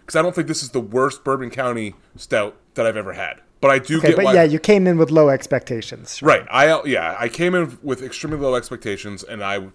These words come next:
Speaker 1: this is, this has exceeded my expectations. Um, I think everybody should go in with low expectations, 'cause it just, it just kinda tastes like a brown sugar vanilla stout. It's not bad. It's not great. I wouldn't go out and buy another one.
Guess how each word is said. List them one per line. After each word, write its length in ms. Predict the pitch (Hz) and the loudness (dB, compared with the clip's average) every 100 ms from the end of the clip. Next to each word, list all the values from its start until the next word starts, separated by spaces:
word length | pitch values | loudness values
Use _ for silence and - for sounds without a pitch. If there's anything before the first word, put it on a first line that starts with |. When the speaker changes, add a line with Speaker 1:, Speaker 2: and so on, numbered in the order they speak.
| _ - | _ -6
Speaker 1:
this 180 | 170 165 | -6 -6
is, 100 | 135 165 _ | -10 -12 _
this 160 | 156 | -10
has 140 | - 120 | -8 -10
exceeded 480 | 127 - 147 123 92 | -14 -10 -6 -6 -6
my 100 | 90 | -8
expectations. 760 | 85 92 90 80 - - - _ _ | -10 -16 -16 -18 -20 -20 -20 _ _
Um, 400 | 127 120 101 85 - _ - | 2 4 2 -4 -14 _ 0
I 80 | |
think 140 | 160 196 | 4 4
everybody 260 | 233 190 | 4 2
should 140 | 143 - | 0 0
go 160 | 123 110 | 2 2
in 220 | 101 107 | -2 -8
with 160 | 123 | -6
low 140 | 117 110 | 0 0
expectations, 540 | 87 - 101 95 - | 0 -8 -12 -12 -10
'cause 140 | - 131 | -10 -8
it 60 | |
just, 260 | 160 262 - _ _ | -6 -8 -8 _ _
it 120 | - 214 | -14 -12
just 180 | 262 | -14
kinda 240 | - 262 254 | -6 -4 -2
tastes 320 | 254 254 - | -6 -8 -4
like 160 | 247 233 | -4 0
a 240 | 226 202 - _ 175 | -2 -2 -8 _ -18
brown 460 | 156 120 127 170 | -8 0 2 0
sugar 420 | 165 - 180 190 190 | -2 -4 0 0 0
vanilla 360 | 165 180 196 | 0 0 0
stout. 380 | 196 - 240 - _ _ | -4 -4 -4 -4 _ _
It's 140 | - - | -16 -4
not 140 | 254 | -2
bad. 300 | 120 104 185 - _ | 2 2 0 -8 _
It's 120 | - - | -18 -2
not 140 | 147 - | -2 -2
great. 480 | 101 123 170 - - _ | -6 -6 -6 -14 -20 _
I 60 | - | -2
wouldn't 240 | 139 139 | 0 0
go 80 | 139 | 0
out 120 | 139 | -2
and 60 | 107 | 0
buy 160 | 117 117 | -2 -2
another 340 | 104 98 160 | -4 -6 -6
one. 260 | 143 101 | -6 -10